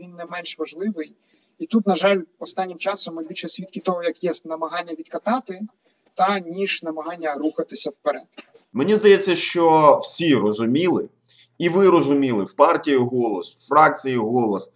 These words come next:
Speaker 2: що прийде момент, коли Святослав Вакарчук складе свій депутатський мандат.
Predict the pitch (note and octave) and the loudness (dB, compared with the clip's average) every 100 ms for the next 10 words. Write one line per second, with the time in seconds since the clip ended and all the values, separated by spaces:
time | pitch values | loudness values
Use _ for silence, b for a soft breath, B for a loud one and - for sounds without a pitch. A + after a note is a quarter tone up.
0 | b b b - B2+ E3+ E3+ C#3 C#3 C#3+ | b b b -4 -2 2 2 4 4 4
1 | G3 A3 - C3+ D3 C#3 C#3 C3+ D3 C#3 | 0 -4 -4 -2 -2 0 -2 0 4 4
2 | B2 B2 C#3 G3+ - - A#2+ C3+ D#3 A#2 | 4 -2 -2 -2 -2 -4 0 2 0 -4
3 | G#2 G2+ G2+ G#2+ - G2+ F#2 F2 D#2 B1+ | -6 -8 -4 -4 -4 -8 -8 -10 -10 -12